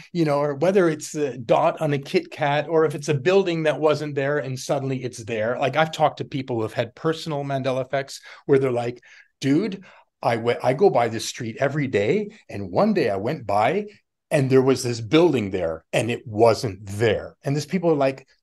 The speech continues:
"This high school I went to for five years and then I left and I came back two years later. The high school was now on the opposite side of the road." And I'm like,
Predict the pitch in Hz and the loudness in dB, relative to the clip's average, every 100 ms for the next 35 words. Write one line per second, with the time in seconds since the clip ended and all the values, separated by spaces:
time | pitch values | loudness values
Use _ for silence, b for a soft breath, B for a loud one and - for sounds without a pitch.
0 | _ 120 185 190 - 202 240 - 165 120 | _ -2 0 0 2 2 2 -2 0 2
1 | 113 107 107 98 127 - 113 139 165 165 | 2 0 -4 -6 -8 -8 -2 0 0 0
2 | 107 120 113 107 135 170 180 123 135 139 | -4 -4 -8 -4 -2 0 0 2 0 -2
3 | - _ b b 113 117 - 190 170 147 | -10 _ b b -4 -4 -4 -2 0 0
4 | - - 165 151 131 156 143 120 B B | -4 -8 -6 -4 -2 0 0 -2 B B
5 | - 131 202 220 - - 139 127 127 127 | 0 4 4 2 -4 -2 2 2 2 2
6 | 123 127 135 131 131 120 127 - 127 - | 2 2 -2 -4 2 2 2 -6 -8 0
7 | 104 95 117 123 151 92 110 117 110 92 | 0 0 0 4 4 2 -4 -6 -2 -2